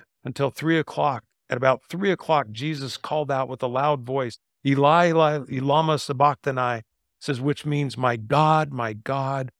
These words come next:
why have you abandoned me?" So the fourth statement from the cross, it's a fulfillment, again, of Scripture. If the Jews were paying attention, they would have went,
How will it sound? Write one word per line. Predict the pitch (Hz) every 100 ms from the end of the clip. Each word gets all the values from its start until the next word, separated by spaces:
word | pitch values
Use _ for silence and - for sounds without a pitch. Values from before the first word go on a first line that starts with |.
| _ _
why | 110 117 135 131
have | 113 110 107
you | 113 123 120 117 _ _ _
abandoned | 104 107 110 110 107 107 104 98 _ 120
me?" | 110 90 - _ _ _ _ _ _
So | -
the | 110
fourth | - 139 123
statement | - 127 120 120
from | - 113
the | 110
cross, | - 117 113 - - - _ _
it's | - 127
a |
fulfillment, | - 127 175 196 - -
again, | 123 120 117
of | 107
Scripture. | - 87 - - - _ _ -
If | 127
the | 123
Jews | 110 151 156
were | 147
paying | - 147 139
attention, | 117 170 185 135
they | 123
would | 135
have |
went, | 127